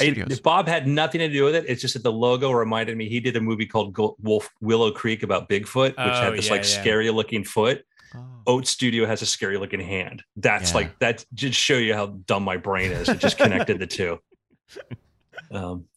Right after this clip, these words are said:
Speaker 2: I would say there's a great selection of comedy on Netflix. I suggest that you check out some of the newer specials on Netflix. I think that they're very interesting, and I highly recommend you check them out and come to your own conclusions about them.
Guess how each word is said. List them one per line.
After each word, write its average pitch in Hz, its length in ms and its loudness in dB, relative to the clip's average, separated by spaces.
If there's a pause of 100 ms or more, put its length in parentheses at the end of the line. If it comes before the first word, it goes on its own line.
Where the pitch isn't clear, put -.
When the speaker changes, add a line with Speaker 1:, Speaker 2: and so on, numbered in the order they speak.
(240)
Speaker 2:
I 139 300 2
would 151 240 0
say 147 280 2
there's 139 220 2
a 127 60 -2
great 123 320 -2
selection 131 400 0
of 127 80 -6
comedy 123 420 0
on 110 140 -2
Netflix. 135 720 -2
I 110 100 2
suggest 107 520 0
that 107 160 -8
you 113 60 -4
check 104 260 -2
out 104 180 0
some 107 160 -2
of 104 80 -2
the 107 80 -2
newer 104 220 0
specials 110 460 -2
on 123 120 2
Netflix. 127 580 -4
I 101 80 -2
think 101 220 -8
that 104 160 -6
they're 104 160 0
very 104 260 2
interesting, 127 560 -2
and 98 100 -4
I 95 120 -4
highly 101 240 0
recommend 107 480 -4
you 113 160 -6 (160)
check 131 220 -4
them 139 120 -4
out 190 160 -2
and 98 100 -10
come 101 200 -6
to 101 60 -6
your 107 100 -2
own 113 80 -4
conclusions 127 500 -4
about 90 240 -8
them. - 200 -16